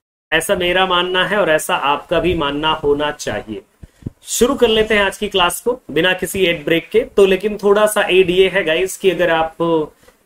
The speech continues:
इन किसी भी exams की preparation करते हैं जो आपको स्क्रीन में दिखाई दे रहा है, टीजीटी, पीजीटी, डीएसएसवी, एनवीएस, केवीएस, यूपीएचई, एससी, Assistant प्रोफेसर शिप, यूजीसी नेट, जेआरएफ Exam।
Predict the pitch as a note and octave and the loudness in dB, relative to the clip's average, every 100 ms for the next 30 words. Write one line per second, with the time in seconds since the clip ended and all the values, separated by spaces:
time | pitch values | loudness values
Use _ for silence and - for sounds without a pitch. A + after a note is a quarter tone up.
0 | _ - A3 B3 A#3+ A3+ C4+ A#3 A#3 E3 | _ -2 -2 0 -4 -4 -2 -2 -2 -2
1 | G3 F#3+ G3 - G#3 F#3 F3 E3+ G#3 G3 | -2 -2 -4 -6 -4 -2 -2 -2 -2 0
2 | F#3 E3 F#3 G3 C4+ E3 D3+ - F3+ F3 | 0 0 -2 -4 -2 0 -2 0 0 0
3 | - E3 E3+ F3 D3 D#3 D#3 D#3+ D#3 D#3 | -2 -2 0 -2 -4 -4 -2 -2 0 0
4 | D3+ F#3+ F3+ D#3 E3 E3 E3 D#3+ C#3+ D#3 | 0 -2 -4 -2 -2 -2 -4 -4 -4 -4
5 | D#3 D3+ C#3+ D3+ - D3 - D#3 C#3+ C#3+ | -4 -6 -2 -4 -2 -4 -4 -2 -2 -2
6 | D3+ D3+ D3 - D3+ D#3+ D#3+ D3+ - - | -2 -2 -2 -4 -4 0 0 0 -4 -12
7 | _ _ _ - - F#3+ A3+ G#3+ F#3 G3 | _ _ _ -12 -4 -4 0 0 0 -2
8 | F3 - G3 F3+ D#3+ E3 - F#3 F3+ E3+ | -2 -2 0 0 0 -4 -4 -2 -2 -2
9 | D#3 D#3 E3+ F3+ E3+ - E3+ D3+ D#3+ F3 | -2 -2 -4 -4 -4 -4 -6 -4 -2 -2
10 | F#3+ F#3 E3 E3 D#3 C#3 D3 D3 C#3+ A#2+ | -2 -2 0 0 -2 0 0 0 -4 -8
11 | - G#2+ F#2 | -12 -12 -14